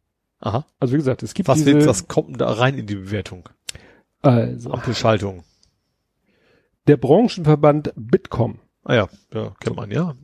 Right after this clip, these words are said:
Speaker 1: Ja.
Speaker 2: So.
Speaker 1: Der meldet sich hier gerne zu Wort.
Speaker 2: Genau, hat heute den jährlichen Smart City Index für einundachtzig große deutsche Städte vorgestellt.
Speaker 1: Mhm.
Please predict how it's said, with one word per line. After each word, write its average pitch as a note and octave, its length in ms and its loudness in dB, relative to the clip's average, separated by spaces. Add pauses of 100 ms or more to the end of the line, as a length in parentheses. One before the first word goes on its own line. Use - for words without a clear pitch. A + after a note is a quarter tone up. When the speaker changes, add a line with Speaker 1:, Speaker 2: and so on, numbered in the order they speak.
Speaker 1:
Ja. A2 180 0
Speaker 2:
So. E3 120 -4 (720)
Speaker 1:
Der A2+ 80 -6
meldet A2+ 200 0
sich A2 200 -10
hier A2 100 -2
gerne A2 280 0
zu G#2+ 200 -6
Wort. C#3 320 -4
Speaker 2:
Genau, B2+ 260 2
hat A2 160 0
heute E3+ 240 4
den C3+ 160 4
jährlichen E3+ 460 4
Smart D3+ 420 2
City E3 320 0
Index D#3 480 0
für D3+ 220 -2
einundachtzig D#3+ 480 -2
große D3 260 -4
deutsche B2+ 300 -6
Städte C3 260 -2
vorgestellt. C#3 680 -4 (140)
Speaker 1:
Mhm. B2 200 -18